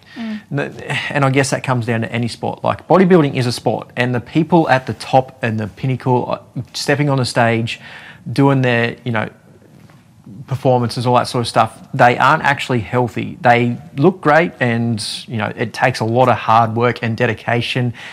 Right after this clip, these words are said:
Speaker 2: and obsession to get there.
Speaker 1: Yeah.
Speaker 2: But it's not actually healthy. And again, I guess that's comes down to, you know, what your goal is and that sort of stuff. So we're not here to sort of judge anybody on their goal. We're just trying to get you to s-, think a bit deeper about it.
Speaker 1: Yeah,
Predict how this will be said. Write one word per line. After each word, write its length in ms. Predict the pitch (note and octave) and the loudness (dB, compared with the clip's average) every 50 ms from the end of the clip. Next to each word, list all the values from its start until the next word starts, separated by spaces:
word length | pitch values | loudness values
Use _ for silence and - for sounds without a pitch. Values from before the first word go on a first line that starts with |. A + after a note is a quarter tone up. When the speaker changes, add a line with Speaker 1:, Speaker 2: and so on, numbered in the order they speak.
| - - - | -20 -18 -10
Speaker 2:
and 240 | - - A#2+ A#2+ A#2 | -6 -4 -4 -4 -4
obsession 680 | - - A#2 - - - - B2+ A#2 - - B2 A2+ | -4 -6 -6 -8 -6 -2 0 0 0 0 -2 -4 -4
to 40 | G2+ G#2 | -6 -4
get 280 | G2 A2+ B2 - - | -4 -4 -4 -4 -4
there. 320 | C#3+ C#3+ E3 G3+ B3 B3 - - | -2 0 0 0 -2 -4 -8 -12
Speaker 1:
Yeah. 300 | A#3 G#3+ G3 F#3 F#3 F#3 - | -12 -12 -10 -12 -12 -14 -6
Speaker 2:
But 140 | - C3 B2 | -4 -2 -2
it's 140 | B2+ B2 - | -2 0 0
not 120 | F3+ F3 C#3+ | 0 2 2
actually 340 | C3+ C3+ - - - B2 A2 | 0 -2 -2 -2 -4 -4 -2
healthy. 420 | F#2 A#2+ B2 A#2+ - - G#2+ A2+ | -2 -2 -4 -4 -4 -6 -6 -6
And 80 | A2 A2+ | -4 -4
again, 260 | A2+ G#2+ B2 B2 A#2+ | -2 -2 0 0 0
I 40 | A#2 | 0
guess 320 | G#2+ B2+ B2 A#2 - - | 0 -2 -2 -2 -2 -4
that's 380 | - A#2 A2+ - - - - - | -4 -4 -4 -6 -8 -14 -14 -10
comes 300 | - - A#2+ A2+ A2 G2+ | -6 -4 -4 -4 -4 -4
down 220 | - G#2+ A2 G#2+ G#2 | -4 -4 -4 -4 -6
to, 140 | - - A2+ | -6 -6 -4
you 340 | G#2+ G#2 G#2 - - A2+ | -4 -4 -6 -8 -10 -10
know, 120 | G2+ G2+ G2+ G#2 C3 B2 A#2+ A#2 A2 | -10 -10 -12 -14 -14 -16 -14 -14 -10
what 400 | G2+ G#2+ A2+ A2 A2 - - - | -6 -4 -4 -4 -6 -8 -14 -14
your 260 | - C3 A#2 G#2+ G2+ G2 | -10 -8 -8 -8 -8 -8
goal 360 | F#2+ A2 G#2+ A2+ B2 B2+ C3 | -4 0 2 2 2 2 0
is 160 | B2+ B2 A#2 | -2 -2 -2
and 100 | B2 A2+ A2+ | -2 -2 -4
that 120 | A#2 - | -4 -6
sort 160 | - - A2+ | -8 -8 -10
of 80 | G#2 G2+ | -10 -8
stuff. 240 | - A2 G#2+ G#2+ - | -6 -6 -6 -6 -6
So 140 | - A2+ | -6 -4
we're 80 | A2 A#2 | -2 -2
not 180 | A#2 B2 A#2 - | -2 -4 -6 -6
here 220 | - - A#2 A2+ | -6 -6 -6 -6
to 40 | G#2+ | -6
sort 260 | - - A2+ A2+ G#2+ | -6 -6 -6 -6 -6
of 60 | G2 | -6
judge 280 | F#2 G#2+ G#2 G#2+ A2+ - | -2 0 0 0 0 -2
anybody 460 | A#2+ A#2 A2+ G2+ G2 A2 A2 A2 A2 | -4 -6 -6 -4 -2 -2 -2 -2 -4
on 180 | - A2 A2 G#2+ | -4 -6 -6 -4
their 120 | G#2+ G#2+ | -4 -4
goal. 440 | G2+ - A#2+ C3 C#3+ D#3 E3 E3 D#3+ - - - - - - _ - | 0 4 6 6 8 6 6 2 0 -6 -16 -20 -20 -20 -18 _ -8
We're 100 | A#2 A2+ | -6 -4
just 180 | A#2 A#2+ - | -4 -6 -6
trying 220 | - - C#3 C3 B2 | -4 -2 0 0 0
to 80 | A#2+ A2+ | -2 -2
get 280 | G#2+ A#2+ A#2 A2 - - | -2 -2 -4 -4 -4 -6
you 60 | A#2 | -6
to 60 | A2 G#2+ | -6 -6
s-, 180 | - - - - - | -8 -12 -16 -12 -10
think 180 | - A#2+ A2 | -8 -8 -6
a 40 | G#2 | -8
bit 280 | F#2 - - - - _ - | -8 -10 -12 -12 -16 _ -8
deeper 260 | A2+ A2 G#2 - A2 | -6 -6 -6 -6 -8
about 340 | - G2+ G2+ G2+ G2 F#2+ - | -8 -8 -8 -8 -8 -8 -8
it. 100 | - - - _ - _ _ _ _ | -10 -14 -20 _ -20 _ _ _ _
Speaker 1:
Yeah, 280 | C4+ C#4 C4+ G#3+ F#3+ | -12 -10 -10 -10 -12